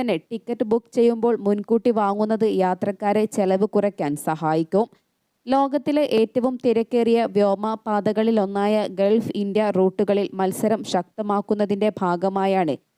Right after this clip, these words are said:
എയർ ഇന്ത്യ എക്സ്പ്രസിന്റെ ഈ നീക്കം.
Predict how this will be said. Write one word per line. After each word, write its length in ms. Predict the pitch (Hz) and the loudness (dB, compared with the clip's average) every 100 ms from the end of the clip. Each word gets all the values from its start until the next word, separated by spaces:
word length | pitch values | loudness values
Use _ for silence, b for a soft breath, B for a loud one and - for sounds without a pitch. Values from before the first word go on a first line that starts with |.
| _ - | _ -2
എയർ 200 | 214 220 | 0 0
ഇന്ത്യ 200 | 226 233 | 0 0
എക്സ്പ്രസിന്റെ 880 | - 185 - - 220 - 214 156 139 | -2 -4 -8 -6 -4 -2 -2 0 0
ഈ 100 | 160 | 0
നീക്കം. 500 | 170 175 165 190 214 | 2 2 2 -2 -4